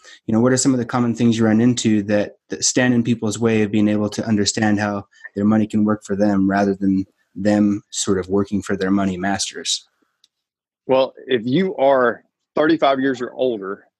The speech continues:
Speaker 2: you are now going into your second recession. Um, and so what I, what I see a lot is just the fear of risk. Um, you know, people have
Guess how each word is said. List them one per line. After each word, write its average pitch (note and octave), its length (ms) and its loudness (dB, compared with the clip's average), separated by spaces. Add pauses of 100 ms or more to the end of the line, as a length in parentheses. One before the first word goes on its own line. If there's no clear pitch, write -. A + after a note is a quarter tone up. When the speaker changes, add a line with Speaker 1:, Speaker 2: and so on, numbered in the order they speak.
(920)
Speaker 2:
you C3 220 2
are B2+ 120 2
now C3 280 0
going B2 360 -4
into A#2+ 240 -6
your A2+ 160 0
second - 420 -4
recession. G#2+ 580 -6 (920)
Um, G#2+ 460 -2 (180)
and B2+ 180 -4
so B2 600 0 (160)
what A#2+ 380 0 (180)
I, C3 220 0 (160)
what B2 200 0
I B2+ 120 2
see D3 360 -2
a A2+ 80 0
lot A2+ 460 2
is A#2+ 180 -4
just B2 240 -4
the A#2+ 160 -6
fear B2+ 220 0
of G2 80 -6
risk. G#2+ 500 -8 (540)
Um, G2+ 480 -4
you A#2+ 100 -6
know, A2+ 120 -4
people C3 360 -2
have A2 380 0